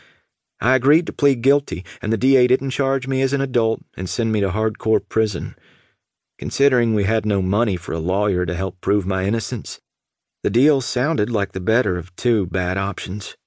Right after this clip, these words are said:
"You're getting a massive second chance," Axel says. It was rotten luck that got me into this mess,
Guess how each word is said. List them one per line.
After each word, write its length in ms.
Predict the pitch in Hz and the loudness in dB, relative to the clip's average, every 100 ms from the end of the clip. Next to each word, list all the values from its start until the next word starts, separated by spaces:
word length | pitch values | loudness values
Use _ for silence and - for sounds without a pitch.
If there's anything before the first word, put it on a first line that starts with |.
| _ _ _ _ _ _ _ - | _ _ _ _ _ _ _ -10
"You're 120 | 160 | -2
getting 340 | 175 170 156 | 2 2 2
a 100 | 143 | 0
massive 640 | 139 143 156 180 151 131 | 0 0 2 0 -2 -6
second 340 | - 143 127 131 | -4 -2 -2 -4
chance," 480 | - 131 131 - - _ _ _ _ _ | -2 -4 -4 -12 -14 _ _ _ _ _
Axel 320 | 98 98 - | -4 -4 -4
says. 460 | 92 - 104 101 - _ _ _ _ _ _ _ _ - - - | -4 0 0 -2 -10 _ _ _ _ _ _ _ _ -20 -20 -18
It 180 | - 165 | -2 0
was 160 | 165 123 | 2 0
rotten 400 | 143 143 127 123 | 0 0 -2 0
luck 260 | 131 123 | 0 -2
that 120 | - - | -6 -4
got 220 | 110 - | -4 -2
me 120 | 104 | -2
into 160 | 104 92 | -2 -2
this 200 | 90 - | -4 -4
mess, 400 | 95 104 - | -6 -6 -10